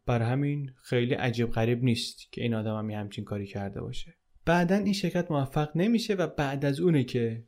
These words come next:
میره مدرسهٔ بیزنس استنفورد.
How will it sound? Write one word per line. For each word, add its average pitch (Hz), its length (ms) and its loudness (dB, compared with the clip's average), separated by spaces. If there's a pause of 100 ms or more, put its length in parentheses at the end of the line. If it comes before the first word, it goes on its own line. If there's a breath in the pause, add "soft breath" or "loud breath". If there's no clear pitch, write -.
میره 135 200 0
مدرسهٔ 120 500 0
بیزنس 113 460 -2
استنفورد. 113 1000 -6